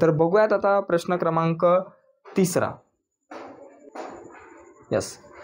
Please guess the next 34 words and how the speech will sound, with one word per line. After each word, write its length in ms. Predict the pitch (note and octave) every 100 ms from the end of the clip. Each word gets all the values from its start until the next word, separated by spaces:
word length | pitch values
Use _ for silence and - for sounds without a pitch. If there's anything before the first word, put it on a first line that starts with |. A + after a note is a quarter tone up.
| - - F3+
पुढचे 320 | F3+ F3 F#3+
दोन 240 | G3+ A3
प्रश्न 280 | A3 G#3+ G#3+
मी 160 | G#3+ G#3
फळ्यावर 360 | F3+ E3 E3+
लिहिलेत, 260 | E3 C#3 D3
अक्षर 300 | C#3+ - D#3 D3+
थोडंसं 260 | C#3+ C#3 D3+ -
छोटं 280 | C3+ C#3 C#3
दिसेल 340 | C3 C#3+ C#3+
पण, 300 | C#3+ C3+ C3+
अ, 480 | B2+ B2 A#2+ A2 A2+
पुस्तक 520 | - - - C#3+ G3+ G#3
तुम्ही 160 | G3 F#3+
सोबत 240 | E3+ D3
ठेवा, 320 | D#3 D#3 C#3 G#3
तुमच्या 320 | D3+ C#3+ D3+
पुस्तकामध्ये 640 | D3 - C#3+ C#3+ C#3+ C#3+
हे 100 | D3+
दोन्ही 240 | C#3 B2+ B2+
प्रश्न 300 | B2+ - G2
आहेत. 220 | G2+ B2 - - - - -
प्रश्न 260 | F3 F#3+ A#3
क्रमांक 360 | A#3 A3+ A3+
तिसरा 380 | A#3 G#3 F#3+ A3
आणि 220 | G#3+ G#3+
चौथा 360 | G#3 F3 E3+ F3+
बघूया, 300 | F3 E3 F#3
दोन 240 | E3+ E3+
प्रश्न 280 | E3 D#3+ E3 D#3+
तर 80 | D#3
झाले, 240 | D3+ E3+
बावीस 280 | D#3 C#3+ D3+
मिनटं 380 | D3 C#3+ E3+ G3